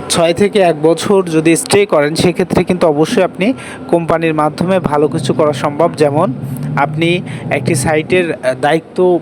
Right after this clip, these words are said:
পেতে পারেন এবং আরও শ্রমিক আপনি সেখানে নিতে পারেন বা আপনার বসের সাথে কমিউনিকেশন করে আপনি কিন্তু বিভিন্ন কান্ট্রিতে যেতে পারেন।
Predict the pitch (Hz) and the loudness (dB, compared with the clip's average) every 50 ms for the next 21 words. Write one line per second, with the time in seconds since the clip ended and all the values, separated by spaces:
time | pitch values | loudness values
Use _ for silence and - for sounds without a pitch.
0 | - - 170 165 - 170 - - 165 160 160 160 - - 151 143 147 156 160 165 | 0 -2 0 0 0 -2 -2 0 0 0 0 0 0 0 0 2 2 2 0 0
1 | 131 123 - 135 131 143 156 165 165 170 165 160 - - - - - - - - | -4 -4 -2 0 0 2 2 2 2 2 2 0 -2 -4 -6 -6 -6 -8 -8 -4
2 | - 156 160 165 175 185 175 - 165 147 156 156 143 - - 143 - 156 160 156 | 0 0 0 2 2 0 0 0 -2 -2 -2 -6 -2 0 0 0 0 -2 -4 -4
3 | 160 160 160 170 160 - 175 - 151 135 135 131 131 131 127 135 135 131 123 123 | -2 -2 -2 -2 0 0 0 0 0 0 0 -2 -2 0 0 2 2 2 0 0
4 | 143 135 135 131 127 131 131 - 165 156 - 165 156 165 160 156 151 - 156 151 | -2 -2 -2 0 -2 -4 -4 -4 -6 -4 -2 -2 2 2 2 2 2 0 -2 -2
5 | 151 156 156 156 151 - - 175 170 170 151 139 151 165 160 151 147 147 151 151 | -2 -2 -2 -4 -4 -2 -2 -2 -2 -2 0 0 0 2 2 2 -2 0 -2 -2
6 | 143 156 156 - 165 143 143 139 135 156 165 185 185 - 175 160 - - 170 165 | -2 -2 -2 -2 -2 0 0 0 2 0 0 0 0 0 -2 -2 -2 -4 -4 0
7 | - 285 302 - - - - - - - - 139 165 175 180 160 123 120 113 107 | 0 -2 -2 -4 -10 -14 -14 -14 -12 -8 -2 -2 0 0 0 0 -2 -2 -4 -4
8 | 98 | -6